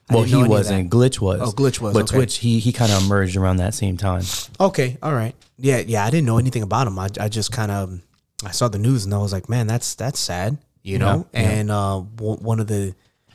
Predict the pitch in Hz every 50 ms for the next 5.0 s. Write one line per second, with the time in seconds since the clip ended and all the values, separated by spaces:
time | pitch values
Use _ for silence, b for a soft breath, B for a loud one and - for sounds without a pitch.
0 | b b b _ 107 101 101 80 92 110 110 104 113 107 104 98 - 127 117 113
1 | 107 101 - - 123 123 117 110 107 101 92 101 - - - 107 98 - 113 107
2 | 107 104 101 104 107 113 110 107 98 101 101 107 104 - 113 104 101 98 90 -
3 | 123 120 123 117 107 107 107 104 104 101 95 - - _ _ _ _ _ _ _
4 | _ _ _ - 107 107 104 110 107 101 95 107 107 101 101 98 98 98 98